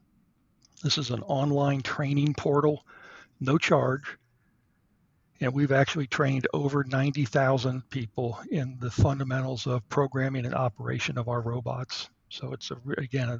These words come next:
a, a great resource to start to learn about what, uh, collaborative robots from Universal can do. And then finally,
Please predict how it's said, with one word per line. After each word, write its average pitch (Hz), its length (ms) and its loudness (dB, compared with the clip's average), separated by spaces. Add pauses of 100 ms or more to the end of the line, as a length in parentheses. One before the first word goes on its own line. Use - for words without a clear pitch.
(160)
a, - 60 -4
a 135 40 -8
great 139 420 -4
resource 123 560 -2
to 117 180 -6
start 120 340 -6
to 131 140 -6
learn 127 260 -2
about 123 340 -4
what, 131 160 -2 (800)
uh, 147 140 -2
collaborative 135 560 0
robots 131 420 0
from 139 220 -6
Universal 135 520 -4
can 139 200 -14
do. 135 280 -4 (1200)
And 147 120 -2
then 156 240 6
finally, 165 840 6